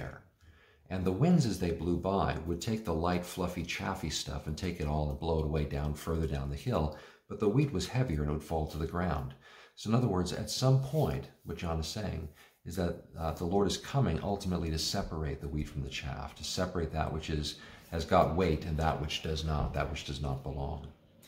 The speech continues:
And so back in Mark chapter three, uh, after speaking of this baptism that would come and the baptism that he himself was doing, John that is,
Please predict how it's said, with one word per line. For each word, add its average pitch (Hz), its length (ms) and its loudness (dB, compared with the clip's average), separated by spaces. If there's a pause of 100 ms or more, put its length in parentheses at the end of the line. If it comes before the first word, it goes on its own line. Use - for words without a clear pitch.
(560)
And 104 80 -4
so 123 120 6
back 139 260 6
in 107 100 6
Mark 101 220 8
chapter 87 400 2
three, 123 460 0 (460)
uh, 82 300 2
after 98 240 2
speaking 147 440 4
of 101 100 4
this 104 160 2
baptism 80 800 2
that 73 200 -2
would 80 140 -2
come 107 380 2
and 82 180 -2
the 80 60 0 (100)
baptism 92 360 0
that 82 120 2
he 101 140 -2
himself 107 420 -2
was 80 140 -2
doing, 80 360 -2
John 78 360 0
that 73 120 0
is, 73 280 -2